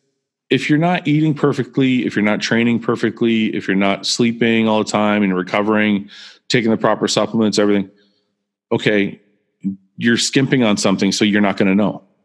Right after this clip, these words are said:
If you're doing all those things right, but it's only been six months,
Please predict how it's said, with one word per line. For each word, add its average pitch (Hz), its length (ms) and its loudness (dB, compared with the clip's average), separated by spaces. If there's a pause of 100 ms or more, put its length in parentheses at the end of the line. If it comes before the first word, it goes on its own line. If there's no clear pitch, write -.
(1080)
If 139 200 0
you're 147 80 4
doing 165 240 4
all 147 140 2
those 131 220 0
things 117 180 2
right, 110 420 2
but 104 100 4
it's 104 100 0
only 120 160 2
been 110 140 2
six - 300 -2
months, 135 460 0